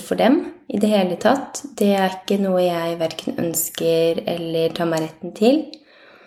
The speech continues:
Men uansett så har det siste halve året vært preget av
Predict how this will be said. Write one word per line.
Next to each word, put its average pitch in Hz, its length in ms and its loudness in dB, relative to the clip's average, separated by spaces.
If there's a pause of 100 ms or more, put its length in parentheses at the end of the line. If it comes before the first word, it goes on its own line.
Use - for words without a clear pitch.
(240)
Men 226 240 4
uansett 208 460 2
så - 100 2
har 196 80 0
det 208 140 0
siste 208 340 0
halve 190 320 0
året 175 240 -2
vært 190 220 -4
preget 170 500 -4
av 180 380 0